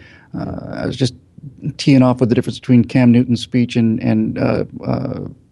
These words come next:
Peyton Manning's two years ago when he got wiped out in the Super Bowl, and, and, you know, how hu-, humility helps you under adversity. But basically what humility does more than anything is it allows you to realize, once you realize you're not the smartest guy in the world or the smartest guy in the room, uh, you know,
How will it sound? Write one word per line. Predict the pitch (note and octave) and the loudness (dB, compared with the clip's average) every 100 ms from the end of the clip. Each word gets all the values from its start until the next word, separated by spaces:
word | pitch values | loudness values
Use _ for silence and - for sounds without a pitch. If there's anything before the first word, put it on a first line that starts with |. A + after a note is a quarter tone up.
| - | 0
Peyton | B2+ A#2 | 4 6
Manning's | B2 A#2+ A2+ | 6 4 2
two | - | -2
years | A#2+ A#2+ | 0 0
ago | A#2+ A#2 | 0 2
when | A2+ | 2
he | |
got | A2+ - | 0 0
wiped | A#2 A2+ | 0 2
out | A#2+ | 0
in | B2 | 0
the | |
Super | A#2 A#2 - | -4 -4 -4
Bowl, | A#2 A#1 | -4 -2
and, | - A#2+ - - - - - | -2 -6 -12 -20 -20 -12 0
and, | A#2 A#2 | 2 2
you | B2 | 0
know, | A#2 | 0
how | B2+ C3+ | -2 0
hu-, | C3 C3 C3+ | 4 2 2
humility | D3+ C#3 C#3+ C#3 | 4 6 6 4
helps | B2 C3+ - | 2 -2 -2
you | C3 | -2
under | A#2+ | -2
adversity. | A#2+ A#2 D#3+ - B2+ | -4 -2 -2 0 -2
But | B2 B2 | 0 2
basically | F3 - - B2 | 2 0 -2 0
what | B2 | 0
humility | B2 C3 C#3 C3 A#2+ | 2 4 4 4 2
does | C3 A#2+ | -2 0
more | B2 | 2
than | A2+ A#2+ | 2 4
anything | D3 F#3+ C3+ B2 | 2 0 -2 -2
is | B2 A#2+ | -2 -4
it | B2 | -2
allows | B2 B2+ C3+ D3 | 0 2 2 0
you | C3 | -2
to | B2+ A#2 - - - - | -2 -4 -8 -20 -20 0
realize, | D3 F3 C#3 C3 | 4 4 2 0
once | A3+ - | 0 2
you | B3+ | 2
realize | G3+ D#3+ | 4 2
you're | D3+ | 2
not | C#3+ | 0
the | - | -2
smartest | D3 B2+ B2 | -4 -4 -2
guy | C3 | -2
in | B2 | -2
the | A#2+ | 0
world | B2+ B2 | -2 -2
or | A#2 | -2
the | A#2 | -4
smartest | - C3 B2+ | 0 0 0
guy | C3+ | 0
in | B2 | 2
the | |
room, | A#2+ B2+ B2+ B2 | 4 4 4 4
uh, | - - - | 0 -4 -8
you | - B2+ | -4 -2
know, | B2 | -2